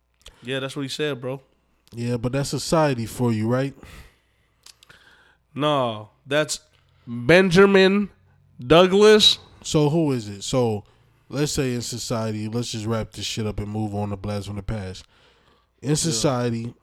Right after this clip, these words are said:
Speaker 1: Uh-huh.
Speaker 2: for one, men always looked at to be the provider, the strongest, all of this shit. Women, they looked at as they just gotta be pretty,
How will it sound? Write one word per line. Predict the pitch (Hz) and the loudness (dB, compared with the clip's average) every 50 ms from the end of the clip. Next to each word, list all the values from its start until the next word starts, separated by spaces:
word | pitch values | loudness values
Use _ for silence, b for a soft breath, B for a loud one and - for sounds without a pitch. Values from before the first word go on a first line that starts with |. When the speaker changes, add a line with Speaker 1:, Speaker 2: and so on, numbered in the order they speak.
| _ - | _ -16
Speaker 1:
Uh-huh. | 120 117 120 120 123 123 131 - - | -12 -10 -8 -6 -6 -8 -8 -12 -12
Speaker 2:
for | - - 127 123 120 | -4 -2 0 0 2
one, | 123 127 127 127 123 123 | 0 0 0 0 0 0
men | 123 127 131 131 131 135 131 - _ _ _ _ _ _ _ _ _ _ _ - | 0 0 0 0 -2 -4 -6 -8 _ _ _ _ _ _ _ _ _ _ _ -10
always | - 113 120 123 127 123 113 117 | -4 -2 -2 0 0 -2 -2 -4
looked | 120 127 113 - 131 | -4 -4 -4 -4 -6
at | 120 117 - | -6 -4 -6
to | 123 107 | -6 -4
be | 117 117 | -4 -4
the | 117 101 | -4 -4
provider, | 110 113 104 101 117 117 117 117 117 110 113 113 110 104 101 - _ _ _ _ _ _ | -6 -6 -6 -4 -4 -4 -4 -4 -4 -4 -4 -6 -6 -8 -12 -14 _ _ _ _ _ _
the | - 107 104 | -6 -4 -4
strongest, | - - 131 127 120 120 117 113 110 110 110 107 - - - - _ _ _ _ _ _ _ _ - | -4 -2 0 0 0 0 -2 -2 -4 -6 -8 -8 -10 -12 -14 -18 _ _ _ _ _ _ _ _ -4
all | 120 127 127 120 | -2 0 0 0
of | 117 | -2
this | 120 110 - | -2 -4 -4
shit. | - - 120 104 98 98 | -6 -6 -6 -6 -6 -4
Women, | 104 131 139 139 131 131 127 127 - _ _ _ _ _ _ _ - | -2 0 0 0 0 -2 -2 -4 -8 _ _ _ _ _ _ _ -10
they | - 113 127 | -6 -4 -2
looked | 131 131 127 110 - - | -2 -2 -4 -4 -6 -6
at | 123 117 117 113 | -4 -4 -2 -2
as | 117 113 113 113 110 - - - _ _ _ _ _ _ - 104 - | -2 -2 -2 -4 -6 -8 -12 -16 _ _ _ _ _ _ -20 -12 -8
they | 113 117 107 | -8 -8 -8
just | 104 113 107 107 | -8 -10 -8 -6
gotta | 123 113 110 | -6 -6 -6
be | 101 104 98 | -6 -8 -8
pretty, | - - - 151 143 135 131 127 123 120 | -6 -2 -2 -2 -2 -2 -4 -8 -10 -12